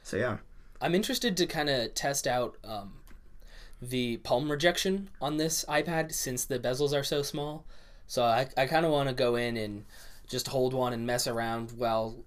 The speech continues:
Speaker 2: kinda getting my palm in on the,
Speaker 1: Yeah,
Speaker 2: uh,
Speaker 1: that's
Speaker 2: on
Speaker 1: true.
Speaker 2: top of the screen.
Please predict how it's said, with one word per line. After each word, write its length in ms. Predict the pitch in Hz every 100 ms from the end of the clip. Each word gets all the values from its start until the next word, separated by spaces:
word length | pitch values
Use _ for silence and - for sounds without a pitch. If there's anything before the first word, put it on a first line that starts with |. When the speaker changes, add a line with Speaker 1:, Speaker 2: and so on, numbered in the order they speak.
| -
Speaker 2:
kinda 260 | - 135 117
getting 260 | 123 127
my 120 | 120 113
palm 400 | - 110 110 113
in 200 | 113 113
on 300 | 104 107 104
the, 260 | - 104 104 - - -
Speaker 1:
Yeah, 220 | - 123 92
Speaker 2:
uh, 80 | -
Speaker 1:
that's 180 | 113
Speaker 2:
on 60 | 127
Speaker 1:
true. 200 | 127 92
Speaker 2:
top 280 | 104 117 113
of 60 | 110
the 80 | 104
screen. 480 | - 110 98 110